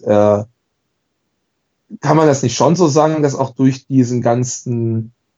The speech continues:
Erfolg und dass es für viele einfach dann dennoch so eine temporäre Mode vielleicht auch einfach ist?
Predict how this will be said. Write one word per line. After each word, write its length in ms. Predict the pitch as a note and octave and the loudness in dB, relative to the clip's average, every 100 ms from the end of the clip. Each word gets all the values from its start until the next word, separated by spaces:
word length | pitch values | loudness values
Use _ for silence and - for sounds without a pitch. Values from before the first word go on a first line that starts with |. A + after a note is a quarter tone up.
| _ _ _ _ | _ _ _ _
Erfolg 580 | A#2+ A2 - C#3 F#3 F3 | -4 -2 0 4 2 2
und 80 | C#3 | 0
dass 160 | B2+ | 0
es 120 | C#3 - | -4 -4
für 100 | B2 | -6
viele 520 | - D#3+ E3 E3+ - | -4 -4 0 0 -2
einfach 360 | B2 C#3 C#3+ C3 | -4 -2 -6 -6
dann 200 | B2 A2+ | -4 0
dennoch 280 | B2 C#3+ | 0 0
so 180 | C3+ C3 | 0 0
eine 220 | B2+ A#2 | 0 -2
temporäre 800 | A#2+ C3+ C#3+ D3 B2 B2 A#2 A#2+ | 0 0 2 0 2 2 4 2
Mode 440 | A2 G#2+ B2+ F#3 G#3 | 2 4 4 4 2
vielleicht 520 | - F3+ E3 F3+ - | 0 -2 0 -2 -4
auch 180 | D#3+ - | -10 -4
einfach 380 | C#3+ D#3 D3 - | -4 -2 -4 -4
ist? 480 | F#3+ A3+ - - | -2 -2 -4 -14